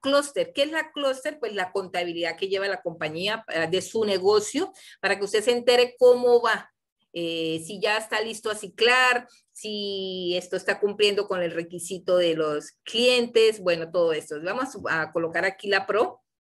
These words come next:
¿sí? Y ahí le van a aparecer las cantidades de clúster que usted haya adquirido.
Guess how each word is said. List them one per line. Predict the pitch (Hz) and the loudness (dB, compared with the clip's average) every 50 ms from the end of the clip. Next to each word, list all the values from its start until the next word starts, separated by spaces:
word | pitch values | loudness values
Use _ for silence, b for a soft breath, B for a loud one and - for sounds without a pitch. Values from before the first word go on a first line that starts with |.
| _ _ | _ _
¿sí? | - - 175 202 247 - - | -10 -6 -4 -4 -4 -4 -6
Y | - 214 214 | -2 0 2
ahí | 202 220 233 | 2 4 4
le | 247 262 | 4 4
van | 247 247 247 | 4 4 2
a | 254 | 2
aparecer | 247 240 214 196 190 185 - 220 226 | 0 0 -2 -4 -4 -4 -4 -4 -2
las | 240 240 240 240 - | -2 -4 -4 -4 -6
cantidades | - 208 202 196 - - 190 180 180 185 196 208 214 214 - 185 | -6 -6 -6 -6 -6 -4 -2 0 0 0 0 -2 -4 -6 -6 -6
de | 190 180 175 165 170 - | -4 -4 -4 -6 -4 0
clúster | 196 196 202 202 202 - 214 208 - | 2 2 2 0 -2 -4 -6 -6 -6
que | - 170 | -10 -14
usted | - - 175 170 | -6 -2 0 2
haya | 170 170 180 185 185 | 2 2 0 -2 -2
adquirido. | 185 - - 226 233 285 320 311 - | -4 -6 -8 -6 -2 -2 -2 -2 -4